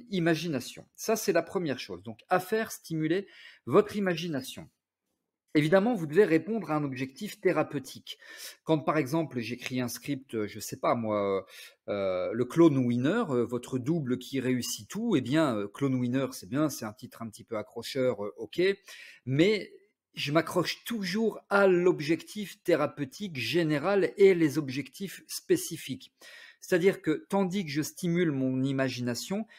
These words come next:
je me dis, voilà de quoi mon consultant doit être capable, euh, voilà ce qu'il doit être capable de faire à l'issue de la lecture de ce script. Un peu comme si c'était à la fin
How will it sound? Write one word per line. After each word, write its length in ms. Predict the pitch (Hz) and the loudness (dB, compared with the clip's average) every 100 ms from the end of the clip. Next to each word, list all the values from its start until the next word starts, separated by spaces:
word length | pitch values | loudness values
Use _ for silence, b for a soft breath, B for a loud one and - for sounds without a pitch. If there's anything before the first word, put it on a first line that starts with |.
| B B | B B
je 120 | 110 127 | -6 -2
me 80 | |
dis, 180 | 143 190 | 0 0
voilà 500 | 131 135 165 180 208 | -2 6 6 8 4
de 180 | 151 143 | 2 0
quoi 540 | 139 - 175 196 196 156 | -2 -4 0 2 2 0
mon 320 | 147 165 143 | 2 2 0
consultant 640 | - 151 - 147 127 196 | -4 -6 -4 -6 0 0
doit 220 | 160 151 147 | 2 0 2
être 260 | 185 185 - | -2 -4 -2
capable, 720 | 170 156 175 160 127 120 110 - | 0 2 4 4 4 0 -2 -4
euh, 280 | 123 120 110 | 0 0 0
voilà 200 | 120 151 | 0 2
ce 140 | 160 - | 2 -2
qu'il 280 | - 180 156 | -10 -8 0
doit 200 | 151 151 | 0 2
être 260 | 160 - | -4 -2
capable 500 | 127 139 - 156 123 | -6 -6 -2 -2 0
de 120 | 120 113 | -2 -4
faire 340 | - 196 202 B B B B - | -4 -6 -6 B B B B 0
à 120 | 170 | 4
l'issue 460 | 160 156 - 214 180 | 4 0 -6 -6 -2
de 200 | 143 175 | 6 8
la 140 | 165 | 8
lecture 440 | 147 143 - 214 | 4 -2 -4 -4
de 120 | 143 143 | -2 -6
ce 160 | 160 | -4
script. 500 | 147 - - - - - | -8 -10 -16 -18 -20 -4
Un 120 | 156 | -4
peu 200 | 160 202 | 4 4
comme 220 | 175 139 | 4 -4
si 200 | 131 233 | -4 -8
c'était 380 | - 151 185 180 | -6 -2 -2 0
à 80 | 135 | 2
la 100 | 160 | 0
fin 300 | - 190 | 0 -2